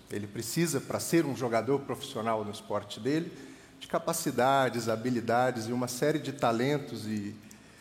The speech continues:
e coisas desse tipo que ele tem que ter. Um outro adolescente de treze anos, presta bem atenção nesse sonho, Babi.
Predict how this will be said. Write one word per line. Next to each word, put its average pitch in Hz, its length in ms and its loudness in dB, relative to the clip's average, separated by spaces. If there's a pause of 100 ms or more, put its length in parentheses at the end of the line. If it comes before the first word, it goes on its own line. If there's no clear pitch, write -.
(400)
e 131 60 -6
coisas 123 380 0
desse 120 280 0
tipo 156 580 -4
que 226 480 -4 (640)
ele 151 160 -2
tem 170 180 0
que - 120 0
ter. - 460 0 (1700)
Um 170 160 2
outro 208 280 4
adolescente 160 560 2
de 135 80 -4
treze 180 560 2
anos, 151 680 0 (100)
presta 156 360 0
bem 185 180 0
atenção 220 400 -2
nesse 196 260 -4
sonho, 160 360 -2
Babi. 90 220 -2